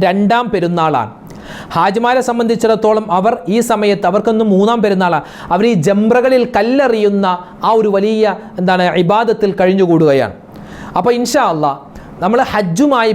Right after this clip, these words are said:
ബന്ധപ്പെട്ട്, അതുപോലെ ഉദ്ഹിയത്തുമായി ബന്ധപ്പെട്ട് നമ്മൾ ചെയ്യുന്ന എല്ലാ കാര്യങ്ങളും, അത് മഹാനായ ഇബ്രാഹിം നബി അലൈഹിസ്സലാത്തു വസ്സലാമിൻ്റെയും അവിടുത്തെ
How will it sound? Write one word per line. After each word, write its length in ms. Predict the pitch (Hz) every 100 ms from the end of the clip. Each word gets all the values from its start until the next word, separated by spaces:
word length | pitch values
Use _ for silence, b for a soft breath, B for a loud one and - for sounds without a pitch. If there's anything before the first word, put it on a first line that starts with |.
| 190
ബന്ധപ്പെട്ട്, 520 | 190 180 147 123 135 - - - B B B -
അതുപോലെ 340 | 220 226 233 226 196
ഉദ്ഹിയത്തുമായി 720 | 220 247 302 294 254 240 214 202
ബന്ധപ്പെട്ട് 480 | 202 202 196 - 190 190 165
നമ്മൾ 160 | 196 226 220
ചെയ്യുന്ന 280 | 202 202 202 175
എല്ലാ 240 | 190 208 254 247
കാര്യങ്ങളും, 440 | 165 156 151 139 113 B B B -
അത് 100 | 214
മഹാനായ 420 | 196 233 277 233 214
ഇബ്രാഹിം 360 | 185 226 269 269
നബി 160 | 233 214 202
അലൈഹിസ്സലാത്തു 600 | 202 208 208 190 180 180
വസ്സലാമിൻ്റെയും 640 | 170 175 165 160 151 185 202 B B
അവിടുത്തെ 360 | 175 220 220